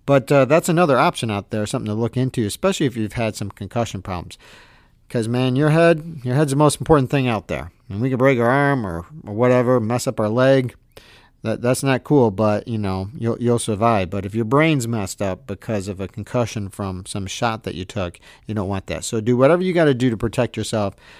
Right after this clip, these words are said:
I think it's worthwhile to look into things and maybe spend a little bit more money because you get a little bit more protection. I don't think it's good necessarily to spend the money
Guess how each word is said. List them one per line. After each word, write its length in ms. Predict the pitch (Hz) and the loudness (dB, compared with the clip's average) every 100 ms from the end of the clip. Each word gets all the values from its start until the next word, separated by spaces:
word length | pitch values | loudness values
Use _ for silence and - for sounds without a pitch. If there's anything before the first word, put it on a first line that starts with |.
| - - _ | -20 -20 _
I 20 | - | -6
think 140 | 135 | -2
it's 140 | 120 - | -2 2
worthwhile 580 | 127 101 113 120 117 113 | 0 4 4 6 4 0
to 340 | - 101 98 - - - | -2 -2 -4 -10 -20 -6
look 300 | 123 131 127 | 2 2 4
into 200 | 135 127 | 2 2
things 460 | - 135 131 123 113 | 0 2 2 0 -2
and 220 | 104 95 - - - - | -4 -6 -12 -20 -16 -6
maybe 220 | 101 95 | -4 -2
spend 380 | - - 131 123 | -2 0 2 4
a 40 | |
little 160 | 123 123 | 4 2
bit 160 | 117 | 2
more 160 | 123 120 | 0 0
money 300 | 113 123 123 | 2 2 0
because 400 | 101 - 120 104 | -2 -2 -2 -2
you 60 | |
get 160 | 95 123 | -2 0
a 20 | |
little 120 | 120 | 0
bit 140 | 110 113 | 0 -2
more 180 | 117 107 | -2 -4
protection. 680 | 98 - 107 - 147 151 - _ _ _ _ _ _ _ _ 113 | -6 -4 -6 -2 -2 -2 -8 _ _ _ _ _ _ _ _ 2
I 40 | |
don't 180 | 147 139 | 4 6
think 140 | 120 | 4
it's 100 | 98 | 0
good 140 | 117 110 | -2 -2
necessarily 420 | 104 - 98 95 | -2 -2 -2 -2
to 80 | 90 | -6
spend 260 | - 107 | -6 -4
the 40 | 95 | -4
money 360 | 101 101 95 | -4 -4 -4